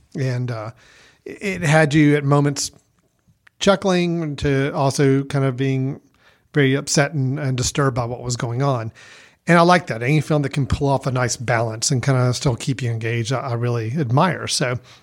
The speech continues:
and again, I like Jim Cummings as a, both a performer and his eye as a director.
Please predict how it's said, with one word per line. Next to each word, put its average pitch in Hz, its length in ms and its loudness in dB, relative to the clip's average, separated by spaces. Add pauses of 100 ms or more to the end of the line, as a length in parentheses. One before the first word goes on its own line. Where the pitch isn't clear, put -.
(280)
and 175 80 4
again, 160 240 4
I 135 60 4
like 139 240 2
Jim 139 180 2
Cummings 131 460 0
as 135 240 -6
a, 110 100 -8
both 147 400 -2
a 123 140 -6
performer 139 720 0
and 131 360 -2 (280)
his 131 200 2
eye 127 180 4
as 117 120 2
a 123 60 -2
director. 120 560 -8